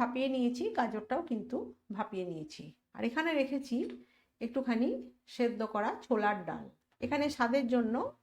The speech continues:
কাঁচা পাকা লঙ্কা নিয়ে নিয়েছি। আপনারা কেউ ঝাল খেতে না চাইলে লঙ্কাটা স্কিপ করতে পারেন। আর এখানে রেখেছি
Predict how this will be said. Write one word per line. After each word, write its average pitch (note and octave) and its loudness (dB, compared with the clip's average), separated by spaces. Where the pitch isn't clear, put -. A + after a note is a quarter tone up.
কাঁচা A#3+ 2
পাকা A3+ -2
লঙ্কা G3+ 0
নিয়ে F#3+ -2
নিয়েছি। D#3+ -6
আপনারা C4+ 0
কেউ C4+ 4
ঝাল A3 4
খেতে A#3+ 0
না G3 -2
চাইলে G3+ 0
লঙ্কাটা G3 2
স্কিপ B3+ -2
করতে E3 -8
পারেন। - -10
আর A#3 6
এখানে F#4 4
রেখেছি B3+ -2